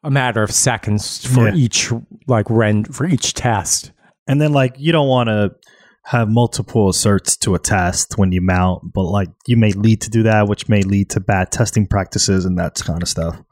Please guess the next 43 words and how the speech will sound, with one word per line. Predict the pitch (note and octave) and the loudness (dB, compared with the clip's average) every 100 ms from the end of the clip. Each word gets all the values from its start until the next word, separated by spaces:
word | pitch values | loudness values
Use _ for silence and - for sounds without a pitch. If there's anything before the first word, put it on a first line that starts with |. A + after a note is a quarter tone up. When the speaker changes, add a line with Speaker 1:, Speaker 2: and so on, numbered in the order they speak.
| - - _ _ _ | -20 -20 _ _ _
Speaker 2:
I | A#2+ | 0
mean, | A#2 | 2
I | G#2+ | 2
don't | |
know, | G#2 | 2
it's | G#2 | 2
just, | A2+ G2+ - - _ _ _ - - _ _ - | 0 -2 -4 -12 _ _ _ -20 -20 _ _ -2
I | C3+ C#3+ | 2 4
often | C3 A#2 C3 | 2 0 -4
find | A2+ A#2+ A#2 | -2 0 2
myself | A2 G#2+ A#2+ A2 | 2 2 2 2
using | A2 G#2 G2+ | 2 2 2
shallow, | F#2+ - G#2+ G2+ G2 G2+ - | 0 0 2 2 2 0 2
but | A2+ | 2
I | G#2+ | 2
think | - G#2 | 0 0
you | G#2+ | 0
brought | G#2 G#2 | 2 2
up | F#2+ - | 2 0
a | |
good | G2+ F#2+ | -2 -2
point | - B2 G#2 F2+ | 0 2 2 0
that | G#2+ G#2 F#2+ - - - _ _ _ _ _ _ - - - | 0 2 0 -4 -20 -20 _ _ _ _ _ _ -20 -20 -6
I | C#3+ | -4
should | A#2+ B2 | -2 -2
be | A#2 | 0
testing | B2+ A#2+ A2+ | 0 0 2
what | A2 | 0
that | - F2+ | 0 -2
button | - A#2 A#2 | 0 0 2
is | G#2+ | 0
actually | A#2+ B2 A#2+ - A2+ | 2 2 2 0 0
doing, | G2+ A2+ G#2 F#2 F#2 | 2 2 2 0 0
not | A2 G#2+ - | 2 0 0
that | A2+ G#2 F#2+ | 0 0 0
I | G#2+ | 0
simulate | G2+ - B2 A2+ A2+ G#2+ G#2+ | 0 0 2 2 2 2 0
click | - A3 A3+ A3 | -2 0 0 0
and | D#3+ D3 D3+ | -2 0 0
something | - A3 A#3+ A3 A#3+ A#3 | 0 2 2 0 0 2
is | A#3+ C#4+ | 2 2
happening, | E4 E4+ A#3+ E3+ G#2 G2 | -2 0 2 2 2 -2
like, | G2 G2 | -2 -4